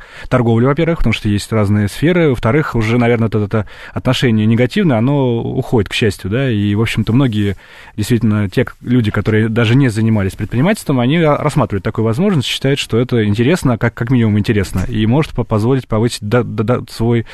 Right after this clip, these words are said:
до-, доход. То есть это уже как минимум два фактора, два м-, мотива,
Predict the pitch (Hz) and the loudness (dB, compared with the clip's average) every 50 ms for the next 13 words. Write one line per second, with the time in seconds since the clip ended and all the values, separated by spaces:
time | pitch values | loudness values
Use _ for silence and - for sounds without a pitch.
0 | - - 110 110 127 123 - 135 131 - 107 87 - - 95 - - 110 - 104 | -14 -12 -2 0 0 2 2 0 -2 -2 -4 -6 -6 -8 -12 -10 -10 -8 -4 -4
1 | 101 107 131 120 104 98 - 120 113 110 104 104 98 104 117 110 101 - - - | -2 -2 0 0 0 0 0 2 2 2 2 2 2 2 2 2 0 -2 -6 -14
2 | - - - - - - 165 185 - - - 120 110 110 113 104 110 110 104 104 | -20 -20 -20 -18 -4 -2 -2 -2 0 -2 -2 -2 -2 -2 0 0 2 2 2 2
3 | 107 110 110 110 107 120 120 123 - - | 2 2 2 0 0 0 0 -2 0 0